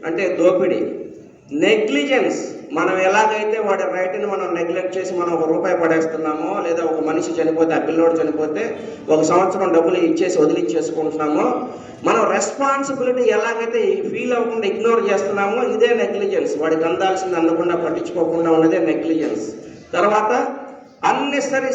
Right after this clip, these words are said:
separation from family ఉంటది. So, నేను unnecessary separation అన్నా. ఈ చైల్డ్ ఇంటి నుంచి అవసరం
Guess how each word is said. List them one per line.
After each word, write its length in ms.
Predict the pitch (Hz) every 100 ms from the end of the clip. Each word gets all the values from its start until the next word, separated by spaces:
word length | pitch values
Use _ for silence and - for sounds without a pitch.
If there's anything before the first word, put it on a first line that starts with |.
| 247
separation 480 | 208 240 233 233 226
from 160 | 220 214 208
family 340 | 190 185 190 180 147
ఉంటది. 300 | 143 - - - - - - - - -
So, 80 | 233 226
నేను 180 | 214 185 185
unnecessary 600 | 247 247 247 247 247 233
separation 460 | 220 196 196 190 196 156
అన్నా. 200 | 143 117 - - - - - 190
ఈ 40 | 214 214
చైల్డ్ 400 | 220 240 240 247 294 294 - - -
ఇంటి 260 | 233 - 262 254
నుంచి 340 | 254 254 285 320 - - - - - -
అవసరం 420 | 466 277 294 294